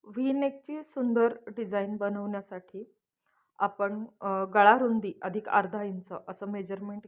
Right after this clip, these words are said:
घेऊन नऊ इंचाचा गळ्यावरती मार्किंग केलेला आहे. गळा रुंदी, गळा रुंदी अधिक अर्धा इंच आणि गळा खोली नऊ इंच आपण घेतलेला आहे.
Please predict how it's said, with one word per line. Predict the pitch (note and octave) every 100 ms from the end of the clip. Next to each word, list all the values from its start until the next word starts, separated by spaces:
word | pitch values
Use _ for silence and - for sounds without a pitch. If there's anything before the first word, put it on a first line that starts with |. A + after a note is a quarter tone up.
| -
घेऊन | F#3 A#3+ - _ _ _ _ -
नऊ | A3 B3
इंचाचा | C4 B3+ A#3+ F#3+ F#3 D#3+ - _ _ _ _ _ G3+
गळ्यावरती | F#3+ F#3+ G3 G3
मार्किंग | G#3+ G#3+ G3 G#3 G#3
केलेला | A3+ G3+ G#3
आहे. | G#3 G3+ C4 F4+ G#3
गळा | G3 F#3 F#3+
रुंदी, | G3+ G3+ G#3+ - _ _ _ -
गळा | G3+ G3
रुंदी | A3 A3 A3+
अधिक | A3+ A#3+
अर्धा | A3+ G#3+ A#3
इंच | A#3 A3
आणि | B3+ C#4+
गळा | B3+ G3+ G3+ -
खोली | A#3 D4 F4+ -
नऊ | A#3 A3
इंच | A#3 A#3
आपण | A#3 A3 A3+
घेतलेला | A3+ A3+ G#3 G#3
आहे. | F#3+ F#3 A3+